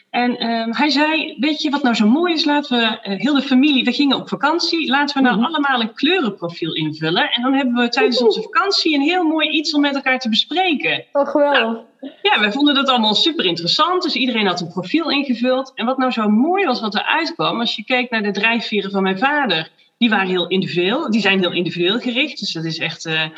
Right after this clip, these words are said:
Speaker 1: eh, rood, eh, oranje en de geel. En mijn moeder zit veel meer aan de groepskant. Dus die heeft heel veel groepskleuren in haar profiel. Dus daarin zag je groen, blauw en paars terugkomen. En als je
Speaker 2: Mhm.
Speaker 1: dan naar mijn profiel kijkt, hè, want je ziet een stuk nature en nurture, hè, je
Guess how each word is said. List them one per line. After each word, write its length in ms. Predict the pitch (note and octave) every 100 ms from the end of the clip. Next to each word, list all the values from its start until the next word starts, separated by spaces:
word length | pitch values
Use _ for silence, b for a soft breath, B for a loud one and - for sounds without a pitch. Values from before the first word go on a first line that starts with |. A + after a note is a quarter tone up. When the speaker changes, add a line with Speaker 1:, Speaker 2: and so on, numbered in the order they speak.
| B B B
Speaker 1:
eh, 280 | F3 E3+ D3+
rood, 440 | E3+ F#3+ F#3+ F#3+
eh, 380 | - E3+ D#3+ D#3
oranje 380 | F3+ F3+ F3+ D#3+
en 120 | E3
de 60 | D#3
geel. 360 | G3 G#3 C4
En 340 | B3+ A#3+ A#3+ -
mijn 180 | - G#3+
moeder 400 | C4 G4 G#3+ G3+
zit 200 | C4 C#4+
veel 160 | - F4+
meer 120 | D4
aan 80 | A#3
de 60 | G3+
groepskant. 680 | - F4 G4 - F3+ D#3+ E3+
Dus 80 | G3+
die 80 |
heeft 120 | C4 D4
heel 120 | D4
veel 80 | C4
groepskleuren 720 | - F#4 F#4 - F#3 E3 D#3+
in 80 | E3
haar 180 | D3
profiel. 600 | D3 D#3+ - D3+ D3+ D3 B B B
Dus 120 | - A3
daarin 280 | C#4 D#4+ C#4+
zag 260 | A#3 A3+
je 140 | A3 G#3
groen, 420 | - C4+ D4+ C4
blauw 240 | F3+ G3
en 120 | A3+
paars 340 | A3 F4+ F4 -
terugkomen. 680 | E3 D#3+ - D#3 D3+ D3+ D#3+ B B B
En 80 | B3
als 100 | F#3+
je 60 |
Speaker 2:
Mhm. 80 | -
Speaker 1:
dan 80 | B3+
naar 120 | A#3+ C#4
mijn 120 | F#4+
profiel 380 | G4 C4+ - F3+
kijkt, 320 | F3 E3 G3+
hè, 120 | G3 C#4+
want 160 | D4
je 80 | G#3+
ziet 200 | G#3+ G#3
een 160 | F#3+ F3+
stuk 360 | - - F#3+ -
nature 440 | F3+ G#3 G#3+ F#3
en 80 | E3+
nurture, 400 | G3 G3 G3 G3
hè, 40 | D4+
je 240 | C4+ E3